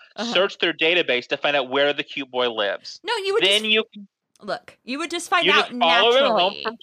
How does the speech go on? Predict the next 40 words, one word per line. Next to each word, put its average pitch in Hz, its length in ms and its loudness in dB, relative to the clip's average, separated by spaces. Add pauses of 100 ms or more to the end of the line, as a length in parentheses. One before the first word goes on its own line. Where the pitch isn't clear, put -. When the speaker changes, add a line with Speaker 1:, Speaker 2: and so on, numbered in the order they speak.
(120)
Speaker 2:
<laughs> - 220 -20
right. 147 120 -2 (460)
By 160 120 0 (420)
Speaker 1:
No, 214 440 -4
you 302 160 -4
just 381 180 -6
know. 359 180 2
Like, 247 180 0
number 349 240 -2
one, 254 400 -2
the 262 80 -2
town 302 240 -4
we 294 80 -4
came 233 140 -6
from 190 160 -6
was 185 140 -8
very 175 260 -2
small, 160 320 -6
so - 120 -14
you 370 200 -6
knew 254 160 -2
where 190 160 -2
a 160 60 -2
lot 175 340 -2
of 170 80 -6
people 156 240 -10
just - 180 -8
Speaker 2:
How 240 140 2
Speaker 1:
lived. 101 420 -8 (120)
Speaker 2:
how 247 120 -2
many 262 140 -2
people 269 200 -2
have 233 80 -4
you 214 80 -2
chloroformed 120 920 -2
in 113 80 -14
your 117 120 -4
life? 113 420 -2
<laughs> - 40 -12
Speaker 1:
No, 302 640 2